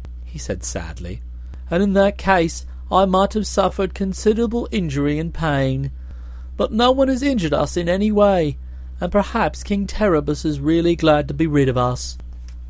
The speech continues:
"With good reason too, if such is the case," laughed Marvel. "For mark you, Nerle, the king has discovered we are more powerful than he is,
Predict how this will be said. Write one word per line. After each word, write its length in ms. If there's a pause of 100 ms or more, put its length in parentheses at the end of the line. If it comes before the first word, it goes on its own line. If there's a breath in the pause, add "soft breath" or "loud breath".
(340)
"With 240
good 180
reason 440
too, 320
if 100
such 400
is 100
the 80
case," 600 (560)
laughed 340
Marvel. 460 (580 loud breath)
"For 260
mark 360
you, 100
Nerle, 420 (120)
the 80
king 300
has 180
discovered 560
we 100
are 100
more 200
powerful 480
than 160
he 280
is, 320